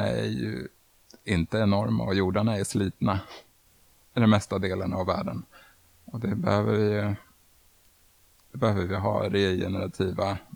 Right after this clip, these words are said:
metoder för att återupprätta. Jag tror att, ja, inom tio år så kommer, eh, jordbrukssektorn vara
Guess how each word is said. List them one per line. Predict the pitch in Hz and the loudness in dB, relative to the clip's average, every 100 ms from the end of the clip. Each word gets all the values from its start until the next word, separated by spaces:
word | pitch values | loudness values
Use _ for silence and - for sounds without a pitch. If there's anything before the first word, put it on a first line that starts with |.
| - _ _ - | -20 _ _ -2
metoder | - 98 107 104 85 | 0 2 0 0 -4
för | - 101 - | -4 -4 -4
att | 120 - - | -6 -10 -8
återupprätta. | 113 113 - - 127 - 117 107 _ - - _ _ _ _ _ _ _ _ _ - | -6 -4 -6 -6 -6 -6 -8 -10 _ -20 -20 _ _ _ _ _ _ _ _ _ 0
Jag | 107 | 2
tror | 117 117 110 104 104 104 110 - | 8 8 8 8 6 4 0 -2
att, | - - _ _ - - _ _ _ _ _ _ _ - | -4 -4 _ _ -12 -12 _ _ _ _ _ _ _ -2
ja, | 101 92 98 | 2 2 4
inom | 101 101 | 4 6
tio | 101 104 98 | 6 6 6
år | 131 120 | 6 6
så | 101 104 | 4 -2
kommer, | - 98 101 - 62 62 64 64 | -2 0 0 -2 -4 -4 -4 -4
eh, | 64 65 - - - | -4 -6 -8 -10 -6
jordbrukssektorn | 107 92 98 92 - - - | -4 -4 -4 -6 -6 -6 -4
vara | 64 60 62 62 | -4 -4 -4 -6